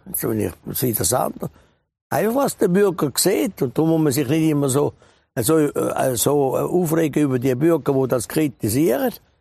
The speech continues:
Die sehen doch, da scherbelt's. Lesen in der Zeitung, zwanzigtausend sagen da an einer Breit-,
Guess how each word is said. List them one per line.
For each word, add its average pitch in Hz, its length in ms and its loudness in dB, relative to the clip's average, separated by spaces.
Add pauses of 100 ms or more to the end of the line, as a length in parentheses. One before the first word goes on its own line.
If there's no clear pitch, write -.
(380)
Die 151 180 0
sehen 240 340 0
doch, 196 140 0
da 151 180 0
scherbelt's. 233 840 0 (920)
Lesen 214 300 0
in 190 180 0
der 165 140 -2
Zeitung, 190 600 -2
zwanzigtausend 196 1120 0
sagen 156 400 0
da 160 220 2
an 156 80 0
einer 127 180 0
Breit-, 135 680 -2